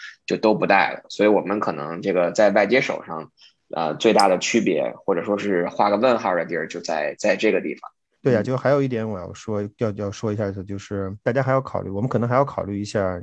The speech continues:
Speaker 2: 呃，球队在大，在大名单的处理上的一些程序化的东西。因为比如说，如果你要是带着名，如果你要是现在把这名球员放到了I R上，这名球员可能就这个赛季就，就，就歇了。如果你要是把他带到了五十三名大，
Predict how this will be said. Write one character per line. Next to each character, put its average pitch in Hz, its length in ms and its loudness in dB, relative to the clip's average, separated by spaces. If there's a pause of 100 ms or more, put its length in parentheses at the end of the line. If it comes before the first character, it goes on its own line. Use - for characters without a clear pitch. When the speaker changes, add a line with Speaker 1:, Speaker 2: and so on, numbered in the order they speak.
(400)
Speaker 2:
呃， 92 180 -12
球 101 220 -6
队 113 240 2
在 98 400 0
大， 107 260 -2 (140)
在 107 100 -4
大 104 200 -4
名 101 180 -4
单 120 240 2
的 101 240 0
处 - 240 -6
理 107 160 -4
上 104 200 -4
的 113 80 0
一 98 120 -2
些 101 400 -4 (340)
程 - 220 -6
序 160 80 0
化 165 160 4
的 82 100 -6
东 90 180 -8
西。 - 140 -18 (160)
因 110 120 -4
为 123 40 0
比 101 140 -4
如 95 100 -6
说， 110 100 0
如 113 140 -2
果 147 100 4
你 127 100 2
要 87 100 -4
是 92 60 -4
带 120 200 2
着 107 80 -6
名， 107 160 -6
如 117 80 -2
果 151 80 0
你 131 100 0
要 110 120 0
是 - 80 -2
现 156 100 0
在 151 140 4
把 92 160 -2
这 110 100 -8
名 107 140 -4
球 110 140 -4
员 107 120 0
放 113 160 -2
到 104 100 2
了 98 100 0
I 104 120 0
R 87 220 -4
上， 107 180 -4 (600)
这 - 120 -6
名 110 100 2
球 110 160 -2
员 107 140 0
可 98 140 -6
能 87 120 -4
就 101 140 0
这 101 140 0
个 101 80 -2
赛 104 140 2
季 101 120 -4
就， 92 260 -2
就， 80 300 -12
就 85 160 -10
歇 117 220 0
了。 107 100 0 (580)
如 117 120 -2
果 143 100 4
你 131 100 2
要 92 140 -2
是 120 100 -2
把 87 160 -6
他 98 80 -2
带 131 220 2
到 117 140 4
了 107 80 2
五 90 180 -6
十 - 80 -12
三 117 120 0
名 117 120 -4
大， 110 200 -4